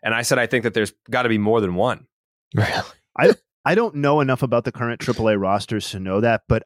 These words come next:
Speaker 3: I, u-, unlike that ridiculous college football question every year when we get to the national championship game where it's like, Could,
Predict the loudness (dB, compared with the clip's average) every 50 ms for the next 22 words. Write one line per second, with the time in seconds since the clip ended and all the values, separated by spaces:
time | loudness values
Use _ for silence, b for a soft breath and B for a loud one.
0 | -4 -4 -4 -4 _ _ _ _ _ _ _ _ _ _ _ _ _ _ _ _
1 | _ _ _ -2 0 0 0 2 2 2 2 2 2 2 4 2 2 2 2 0
2 | 2 0 0 _ -10 -2 -2 -2 0 0 -2 -2 0 2 2 2 2 0 0 0
3 | 2 4 4 4 2 2 0 -4 -4 0 2 2 2 2 2 0 0 0 0 -2
4 | -2 -2 -2 -2 0 0 2 2 2 2 2 0 -2 -2 -2 -2 -2 -2 -4 -4
5 | -2 -2 -2 -2 -2 -6 -8 -6 -6 -6 -4 -4 -4 -4 -2 -4 -4 -2 -2 -4
6 | -4 -4 -4 -4 -4 -4 -2 -2 -4 -4 -6 -14 _ _ _ _ -2 0 0 0
7 | 0